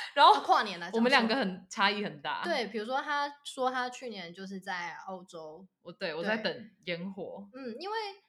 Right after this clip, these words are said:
Speaker 2: 十二月通常是我工作的高峰，所以我不太，好像不太会用这个时间安排出国，目前是这样子。
Speaker 1: 嗯。
Speaker 2: 以后不一定。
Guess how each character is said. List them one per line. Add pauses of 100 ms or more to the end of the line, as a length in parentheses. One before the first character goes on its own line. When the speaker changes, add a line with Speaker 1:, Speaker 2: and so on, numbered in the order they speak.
(100)
Speaker 2:
十
二
月
通
常
是
我
工
作
的
高
峰，
所
以
我
不
太，
好
像
不
太
会
用
这
个
时
间
安
排
出 (100)
国，
目
前
是
这
样
子。
Speaker 1:
嗯。 (320)
Speaker 2:
以
后
不
一
定。